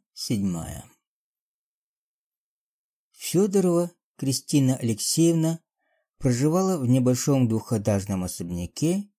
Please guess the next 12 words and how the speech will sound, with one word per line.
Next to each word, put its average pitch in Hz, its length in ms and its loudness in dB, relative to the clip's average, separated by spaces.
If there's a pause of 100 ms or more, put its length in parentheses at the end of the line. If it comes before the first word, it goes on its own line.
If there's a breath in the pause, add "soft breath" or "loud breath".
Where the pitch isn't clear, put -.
из - 160 -6
красного 104 520 -2
кирпича 151 720 -6 (360)
в - 80 -4
одном 151 360 0
из 147 200 -4
самых 180 440 -4
престижных 143 680 -4
районов 104 500 0
города 95 560 -2 (140)
на 101 160 -4
Набережной. 69 880 -12